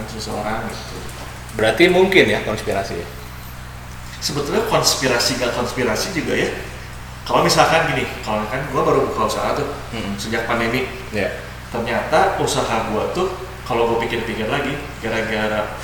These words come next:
Speaker 1: pandemi jadi jalan.
Speaker 2: Oh,
Speaker 1: Jadi
Speaker 2: iya.
Speaker 1: kan sebetulnya kalau dari sudut pandang yang sangat kecil, ya gua kayak, ya konspirasi ya juga, karena buat gua jadi menguntungkan gitu.
Speaker 2: Oh,
Speaker 1: Di
Speaker 2: karena
Speaker 1: luar orang-orang yang sakit ya,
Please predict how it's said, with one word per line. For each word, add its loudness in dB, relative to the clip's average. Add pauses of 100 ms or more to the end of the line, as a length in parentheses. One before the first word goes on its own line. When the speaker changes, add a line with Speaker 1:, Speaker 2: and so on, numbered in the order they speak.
(360)
Speaker 1:
pandemi -2
jadi 2
jalan. 4 (880)
Speaker 2:
Oh, 8 (160)
Speaker 1:
Jadi 6
Speaker 2:
iya. 12
Speaker 1:
kan 12 (160)
sebetulnya 2
kalau 8
dari 8
sudut 4
pandang 2
yang 0
sangat -2
kecil, 4 (1000)
ya -4
gua 2
kayak, -2 (200)
ya -2
konspirasi -4
ya 0
juga, -2
karena -2
buat 2
gua 0
jadi 0
menguntungkan -2
gitu. -8 (320)
Speaker 2:
Oh, 4
Speaker 1:
Di -2
Speaker 2:
karena 10
Speaker 1:
luar 10
orang-orang 8
yang 0
sakit -2
ya, 0